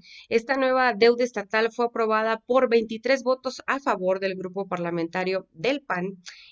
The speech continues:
y la representante de Movimiento Ciudadano, así como diez en contra del grupo parlamentario de Morena y el pri. Solamente diez, diez no estuvieron a favor, pues, de,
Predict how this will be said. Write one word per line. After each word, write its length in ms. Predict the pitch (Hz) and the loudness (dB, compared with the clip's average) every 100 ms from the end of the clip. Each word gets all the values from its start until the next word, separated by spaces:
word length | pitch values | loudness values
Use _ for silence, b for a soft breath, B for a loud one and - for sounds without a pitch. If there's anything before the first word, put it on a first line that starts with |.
| B | B
y 360 | 220 226 226 - | -2 0 0 0
la 180 | 196 196 | 0 0
representante 760 | 190 190 190 185 190 196 196 | -2 -6 -6 -6 -4 -4 -2
de 100 | 202 | -4
Movimiento 480 | 180 175 180 190 196 | -2 0 0 -2 -4
Ciudadano, 640 | 190 190 180 180 196 214 214 B B | -8 -4 -2 -2 -2 -6 -8 B B
así 300 | 185 180 247 | -8 -4 -2
como 320 | 247 233 220 | 0 2 0
diez 320 | 208 285 311 | 0 0 2
en 160 | 285 247 | 0 0
contra 560 | 262 302 302 - 262 262 b b b | 0 0 0 0 0 -2 b b b
del 260 | 175 208 202 | 0 2 4
grupo 380 | 226 240 233 | 0 2 0
parlamentario 920 | 233 196 190 185 190 202 226 226 220 - | 0 0 0 0 -2 0 0 0 -2 -6
de 240 | 175 208 | -6 -4
Morena 580 | 220 180 175 175 180 180 _ | -4 -4 -2 -2 -4 -6 _
y 200 | - 175 | -10 -6
el 120 | 160 | -6
pri. 220 | 160 170 | -6 -8
Solamente 720 | 175 202 196 196 196 196 185 175 | -6 -4 -2 -2 -2 -4 -8 -8
diez, 640 | 180 233 220 - - - b b b | -4 -2 -2 -6 -20 -20 b b b
diez 320 | 175 202 202 | -2 0 2
no 80 | 202 | 0
estuvieron 500 | 185 185 180 180 180 | -2 -4 -2 -2 -2
a 80 | 170 | -4
favor, 460 | 170 165 170 170 - b b b | -6 -4 -4 -4 -10 b b b
pues, 320 | - 175 160 156 | -2 0 0 0
de, 340 | 160 156 156 | 2 2 0